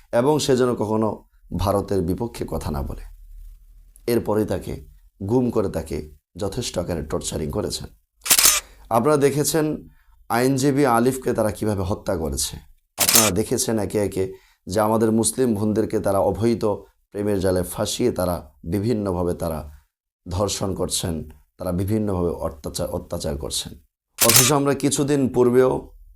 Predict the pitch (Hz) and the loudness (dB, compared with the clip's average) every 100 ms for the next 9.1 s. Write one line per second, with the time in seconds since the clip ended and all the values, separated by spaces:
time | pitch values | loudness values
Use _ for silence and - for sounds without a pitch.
0 | _ _ _ 113 110 123 110 110 110 - | _ _ _ -6 -2 2 4 2 0 0
1 | 113 104 101 87 - - _ _ _ _ | 0 2 0 0 -10 -20 _ _ _ _
2 | _ - - 113 - 139 127 123 117 110 | _ -14 -2 0 4 4 4 2 2 2
3 | - - 107 110 104 - 123 117 107 104 | -2 -2 0 2 0 2 2 2 2 0
4 | - _ _ - 85 127 127 135 127 - | -2 _ _ -12 0 2 2 0 -2 -10
5 | _ _ _ _ - 104 101 104 113 98 | _ _ _ _ -8 -4 0 2 0 0
6 | - 107 - 113 107 104 - _ _ _ | 0 -2 0 2 2 2 -4 _ _ _
7 | _ - 123 123 160 151 - - _ _ | _ -6 -2 2 2 2 -4 -18 _ _
8 | - - 135 127 123 120 110 123 113 - | -12 -2 0 4 4 4 4 2 0 -6